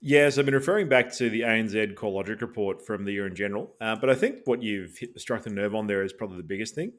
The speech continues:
If there's one thing, I guess, reflecting on twenty twenty-three that really jumps out to me, it's fear, right? Uh, more than any of the numbers themselves, I think just the sheer amount of shifting ground that people experienced in a short space of time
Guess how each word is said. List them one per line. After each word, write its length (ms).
If 320
there's 460
one 260
thing, 180
I 60
guess, 280
reflecting 460
on 160
twenty 240
twenty-three 480
that 100
really 200
jumps 280
out 180
to 100
me, 60
it's 180
fear, 300
right? 160
Uh, 140
more 240
than 160
any 260
of 100
the 60
numbers 420
themselves, 600
I 80
think 260
just 380
the 200
sheer 300
amount 240
of 160
shifting 440
ground 320
that 100
people 280
experienced 560
in 60
a 20
short 260
space 320
of 100
time 280